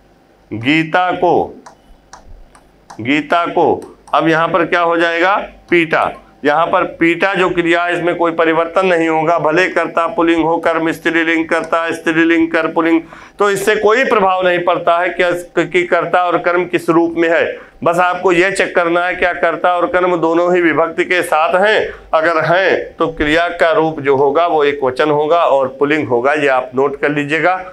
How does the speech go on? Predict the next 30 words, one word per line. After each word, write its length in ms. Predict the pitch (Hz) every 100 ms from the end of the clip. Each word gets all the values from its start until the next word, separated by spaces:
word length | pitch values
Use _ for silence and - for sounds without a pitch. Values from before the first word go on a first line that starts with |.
| -
उम्मीद 340 | 151 165 190 202
है 100 | 175
कि 100 | 170
समझ 240 | 160 151
में 140 | 151 151
आ 100 | 135
गई 160 | 139 147
होगी 240 | 143 147
बात। 240 | 143 147 151
अब 180 | 147 - -
चलते 260 | 156 147
हैं 120 | 151 151
अगले 220 | 139 143
बिंदु 260 | 143 143
की 140 | 143 147
ओर। 220 | 147 147 - - _ - _ _ _ - - _ - - - - -
अब 160 | - 165
आपने 320 | 190 208 208
सकर्मक 580 | 220 208 190 190 202 220
और 100 | 214
अकर्मक 480 | 202 190 185 196 208
क्रिया 260 | 202 185 196
की 180 | 196 208
पहचान 540 | 196 170 175 175 190
जान 200 | 180 185
ली 160 | 190 202
है। 120 | 220
क्या 500 | 208 - - 175 190
करेंगे? 420 | 202 196 202 214
क्या 340 | 214 - 185